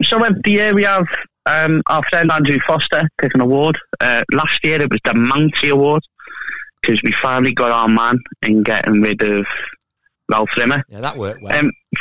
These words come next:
Speaker 1: <laughs> yeah.
Speaker 2: <laughs>
Speaker 1: Um, Fozzie, Fozzie has picked this year the Great Escape Award, and it is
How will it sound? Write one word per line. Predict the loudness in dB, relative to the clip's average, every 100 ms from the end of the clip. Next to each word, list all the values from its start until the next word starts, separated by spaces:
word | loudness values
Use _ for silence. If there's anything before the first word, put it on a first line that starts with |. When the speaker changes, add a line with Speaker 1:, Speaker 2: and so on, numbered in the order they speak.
| -10 -14 _ _ _ _ _
Speaker 1:
<laughs> |
yeah. | -4 -2 -2 -2 -2 -4 -4 -6 -6
Speaker 2:
<laughs> |
Speaker 1:
Um, | -2 -2 0 0
Fozzie, | 2 2 2 2 0 -4 -20 -20 -20 -6
Fozzie | -2 0 2
has | 0 0
picked | -2 -2 -2
this | -2 0
year | -2 0 -2
the | 0
Great | 0 2 2 0
Escape | -2 -2 0 0 2
Award, | 2 2 0 -4 -14 _ _ _ -20 -20 -20 _ _ _ -2
and | 0 2 2 2
it | 0
is | 2 0